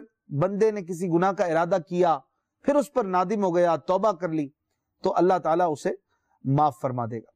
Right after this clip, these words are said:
یاد رہے کہ انسان کے دل میں شیطان وسوسے ڈالتا ہے، اور بعض اوقات یہ وسوسے اتنے خطرناک ہوتے ہیں کہ انسان کے لیے اپنا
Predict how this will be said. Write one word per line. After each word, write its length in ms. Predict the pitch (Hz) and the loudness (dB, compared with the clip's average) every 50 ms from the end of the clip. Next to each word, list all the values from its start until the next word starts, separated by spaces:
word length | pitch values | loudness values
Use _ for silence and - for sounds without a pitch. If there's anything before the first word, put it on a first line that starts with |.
| _ _ _ - | _ _ _ 0
یاد 200 | 180 226 254 277 | 2 2 2 2
رہے 200 | 277 277 285 294 | 2 0 0 0
کہ 100 | 220 262 | 0 -4
انسان 440 | 214 190 185 - 226 220 240 247 208 | -4 -4 -2 0 0 0 0 0 -2
کے 100 | 202 202 | -2 0
دل 180 | 180 220 233 | 0 0 0
میں 120 | 220 214 196 | 0 -2 -2
شیطان 560 | - - 170 156 135 170 175 190 185 165 147 - _ _ _ _ _ _ _ _ - | 0 0 -2 0 0 0 0 0 0 -2 -6 -14 _ _ _ _ _ _ _ _ -4
وسوسے 480 | 147 170 196 - - 175 185 - 208 190 | -2 -2 -2 -2 -4 -8 -6 -2 -2 -2
ڈالتا 460 | 160 147 147 147 147 143 170 160 143 | 0 0 0 0 0 0 0 0 0
ہے، 160 | 135 131 127 - - | 0 -4 -8 -8 -6
اور 120 | 139 139 | -6 -4
بعض 280 | 135 139 165 180 185 170 | 0 0 0 0 0 0
اوقات 300 | 165 - 170 175 185 180 _ _ _ _ _ _ _ _ _ | -2 0 0 0 0 0 _ _ _ _ _ _ _ _ _
یہ 80 | - 170 | -2 0
وسوسے 380 | 165 190 180 - 190 208 - 226 | 0 0 -2 -4 -6 -4 -4 -4
اتنے 380 | - - 147 - 160 170 190 | -4 -6 -8 -6 -4 -4 -4
خطرناک 500 | - - 160 139 180 160 160 175 208 233 180 | -4 -4 -4 -2 -2 -2 0 0 -2 -2 -2
ہوتے 220 | 175 151 139 196 | -4 -4 -2 -2
ہیں 80 | 208 196 | -2 -2
کہ 100 | 175 165 | -2 -2
انسان 400 | 151 143 - - 175 190 202 185 | -2 -2 -2 -2 -2 -2 -2 -2
کے 100 | 190 202 | -2 -2
لیے 80 | 190 | -2
اپنا 200 | 180 175 170 175 | -2 -2 -2 -2